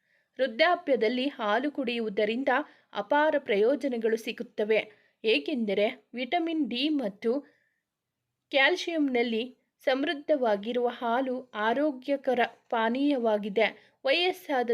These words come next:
ದೇಹದಲ್ಲಿ ವಿಟಮಿನ್ ಡಿ ಕೊರತೆ ಇದು ಮೂಳೆಗಳನ್ನು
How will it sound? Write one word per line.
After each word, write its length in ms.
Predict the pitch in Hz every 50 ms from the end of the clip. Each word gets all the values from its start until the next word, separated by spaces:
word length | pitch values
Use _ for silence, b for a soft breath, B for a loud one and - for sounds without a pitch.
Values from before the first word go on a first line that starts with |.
| 208
ದೇಹದಲ್ಲಿ 580 | 220 220 226 269 247 254 240 220 233 220 220 226
ವಿಟಮಿನ್ 480 | 226 233 226 - 262 277 285 302 285 254 214
ಡಿ 120 | 247 254 294
ಕೊರತೆ 480 | 285 - - 247 214 220 214 214 233 220 -
ಇದು 280 | - 233 220 233 262 247 269 262 b b b b b -
ಮೂಳೆಗಳನ್ನು 680 | 247 277 311 349 349 330 302 226 240 226 233 240 240 240